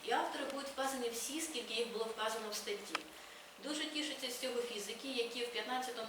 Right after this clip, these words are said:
році опублікували роботу, де було п'ять тисяч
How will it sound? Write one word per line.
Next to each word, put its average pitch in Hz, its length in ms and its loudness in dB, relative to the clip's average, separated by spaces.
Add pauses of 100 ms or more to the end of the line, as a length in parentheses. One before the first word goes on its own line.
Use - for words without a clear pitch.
(140)
році 247 200 0
опублікували 208 640 0
роботу, 208 420 2
де 202 60 2
було 202 400 0 (400)
п'ять 214 160 0
тисяч 220 240 -4